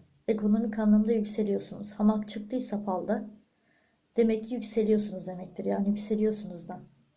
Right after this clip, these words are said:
Yozgat'ın Y'si, Samsun'un S'si, isminde ya da soy isiminde Y, S harfi olan izleyicilerim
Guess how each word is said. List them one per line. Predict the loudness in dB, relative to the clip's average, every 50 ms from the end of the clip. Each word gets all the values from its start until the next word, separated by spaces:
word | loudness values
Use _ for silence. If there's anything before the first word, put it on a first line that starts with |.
| _ _ _ _ _ _ _ _ _ _ _ _ _ _ _ _ _ _ _ _ _ _ _ _ _ _ -20 -20 -20 -20 -20 _ _ _ _ _ _ _ 2
Yozgat'ın | 6 6 6 6 8 6 6 6 6 2
Y'si, | 2 2 2 0 0 -2 -8
Samsun'un | -8 -4 -4 -4 -4 -4 -4 -4 -4 -4 -4
S'si, | -2 0 2 2 2 2 0 -2 -4
isminde | -6 -6 -10 -8 -6 -4 -2 -2 0 2 2
ya | 2 2
da | 2 0
soy | 0 0 0 -2
isiminde | -2 -2 -2 -2 -2 -2
Y, | 0 2 4 4 4 4
S | 2 0 0 2
harfi | 4 4 6 6 6 4 2
olan | 0 -2 -2 -2
izleyicilerim | -2 -2 0 2 2 2 0 0 0 -2 0 -2 -2 -6